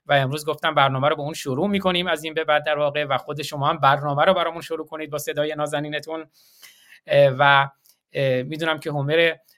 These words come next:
نازنین هم خب همسر گرامیشون بیمار بودن، امیدوارم که حالشون بهتر باشه. خوشحالم که حال شاهرخ نازنین بهتره.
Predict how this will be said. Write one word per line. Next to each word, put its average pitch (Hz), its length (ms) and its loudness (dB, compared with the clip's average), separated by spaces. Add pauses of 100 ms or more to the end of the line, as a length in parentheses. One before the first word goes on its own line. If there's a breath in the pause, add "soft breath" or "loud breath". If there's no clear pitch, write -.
(100)
نازنین 147 480 -2
هم 151 100 -2
خب 147 160 -8
همسر 143 320 -2
گرامیشون 139 480 -6
بیمار 135 260 -4
بودن، 143 220 -6
امیدوارم 135 380 -8
که 127 120 -14
حالشون 139 380 -4
بهتر 139 300 -4
باشه. 147 280 -8
خوشحالم 135 400 -8
که 131 100 -10
حال 135 340 -4
شاهرخ 139 400 -4
نازنین 151 480 -4
بهتره. 147 560 -2